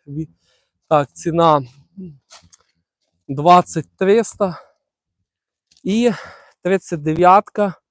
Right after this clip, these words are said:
Тридцять дев'ятка, сімдесят сім тисяч пробігу за ціною тринадцять дев'ятсот. Залишилось, друзі, в нас два етрони, два спортбеки. Ось такий спортбек нас вартує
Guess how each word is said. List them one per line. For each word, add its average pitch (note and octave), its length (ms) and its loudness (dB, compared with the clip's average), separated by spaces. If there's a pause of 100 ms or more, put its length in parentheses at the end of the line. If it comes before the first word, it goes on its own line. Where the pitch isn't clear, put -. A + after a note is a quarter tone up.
(800)
Тридцять D#3+ 320 -4
дев'ятка, F#3 420 4
сімдесят D#3 520 -4
сім D#3+ 280 0 (180)
тисяч D#3 360 -4
пробігу E3 540 0
за D3 220 0
ціною E3 400 -2
тринадцять C#3+ 580 -4
дев'ятсот. C#3 600 -4 (400)
Залишилось, F#3+ 600 0
друзі, F3+ 280 -2
в F3+ 40 0
нас E3 260 0
два D#3+ 300 6
етрони, F3 580 2 (640)
два E3+ 180 6
спортбеки. E3 640 0
Ось - 120 -8
такий E3 220 -8
спортбек D3 520 -2
нас C3+ 180 -6
вартує D3+ 480 2